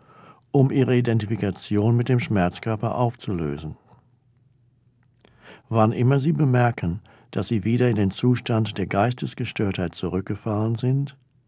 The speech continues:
können sie aus freiem Willen ihre Identifikation mit dem Denken und Empfinden aufgeben und in den Zustand der Gegenwärtigkeit eintreten.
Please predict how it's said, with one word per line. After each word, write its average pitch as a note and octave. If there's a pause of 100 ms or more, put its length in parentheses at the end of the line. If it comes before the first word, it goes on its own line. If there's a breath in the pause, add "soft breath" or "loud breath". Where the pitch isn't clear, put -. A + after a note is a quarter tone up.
(500 loud breath)
können G#2
sie D3
aus F#2+
freiem A#2+
Willen B2+ (760 soft breath)
ihre A#2
Identifikation G2+
mit C3+
dem F#2
Denken G#2
und A2+
Empfinden G#2
aufgeben A#2+ (1200 loud breath)
und D3+
in C#3
den G#2
Zustand B2+
der A#2+
Gegenwärtigkeit A2+ (160)
eintreten. -